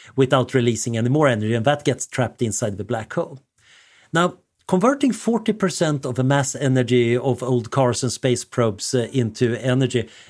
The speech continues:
that is kind of astonishing. That, that is way more effective than fusion. So actually, the stars might not be the biggest energy source, uh, around. We might actually be able to make the galaxies shine much more if we dump things into black holes and gather that energy.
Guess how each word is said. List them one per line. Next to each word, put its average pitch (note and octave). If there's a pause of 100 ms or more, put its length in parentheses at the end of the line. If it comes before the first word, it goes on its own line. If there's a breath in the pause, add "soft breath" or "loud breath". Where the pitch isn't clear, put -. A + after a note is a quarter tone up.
(100)
that F3
is F#3
kind D3
of A#2
astonishing. B2 (340 loud breath)
That, D3
that D3
is -
way F3+
more D#3
effective C3
than G#2+
fusion. D3 (580 loud breath)
So E3+
actually, F3+ (220 loud breath)
the C#3+
stars F#3+
might C#3
not C3+
be C3+
the A#2
biggest A#2+
energy C#3+
source, A#2
uh, A#2
around. A2
We B2
might C3+
actually C3
be B2
able A#2
to B2 (240 loud breath)
make C3+
the C3
galaxies B2+
shine B2+
much C#3+
more D#3+
if B2+
we B2+
dump A#2+
things A#2
into B2
black A#2
holes D#3
and A2+
gather A#2
that G#2
energy. C#3